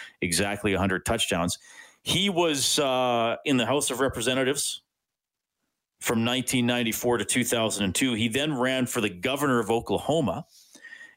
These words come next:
and he wound up second in that race. Pretty close race. He lost by about seven thousand votes out of just over a million that were cast. So Steve Largent. How about J C Watts? You remember this guy? If, uh,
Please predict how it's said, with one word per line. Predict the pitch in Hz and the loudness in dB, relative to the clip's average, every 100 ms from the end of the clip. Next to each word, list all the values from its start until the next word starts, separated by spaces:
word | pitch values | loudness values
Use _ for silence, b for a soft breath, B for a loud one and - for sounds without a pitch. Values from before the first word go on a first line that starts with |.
| - | -2
and | 104 101 | 0 2
he | 98 | 2
wound | 117 120 | 2 2
up | 107 | 2
second | - - 143 139 117 | 0 2 0 0 0
in | 104 | 2
that | 113 117 | 0 0
race. | 98 95 | 0 0
Pretty | - 156 190 147 | 0 0 2 0
close | - 143 131 - | 0 0 2 2
race. | 127 113 | 0 0
He | 95 | 0
lost | 110 131 - | 0 0 -2
by | 117 | 0
about | 107 98 101 98 _ b b b b | 0 0 0 -2 _ b b b b
seven | - - 139 139 120 | -2 0 0 0 0
thousand | - 120 120 110 101 | 0 0 0 2 0
votes | 87 120 95 - - | 0 0 0 -2 0
out | 107 107 | 0 0
of | 101 90 - - | 0 -2 -8 -2
just | 117 117 123 | 0 2 0
over | 110 107 | 2 2
a | 95 | 2
million | 101 113 113 98 | 2 2 2 2
that | 101 | 0
were | 90 85 | -2 -4
cast. | - 110 92 131 - B B B B | -4 -2 -2 -2 -4 B B B B
So | - | 0
Steve | 98 - 127 104 | 0 2 0 2
Largent. | 107 117 98 98 - B B B | 2 2 0 -2 -4 B B B
How | 135 185 | -2 0
about | 214 190 | 2 0
J | 117 135 180 | 0 0 0
C | 170 - 165 | -2 0 -2
Watts? | 139 147 139 104 - - - - | 0 0 0 -4 -8 -8 -14 -4
You | 123 | 0
remember | 135 160 170 | 0 0 0
this | 143 165 - | 0 0 0
guy? | 170 190 220 _ _ _ b b b b b | 0 -2 -4 _ _ _ b b b b b
If, | 120 120 - 127 | -2 0 -2 0
uh, | 120 117 117 | 0 0 0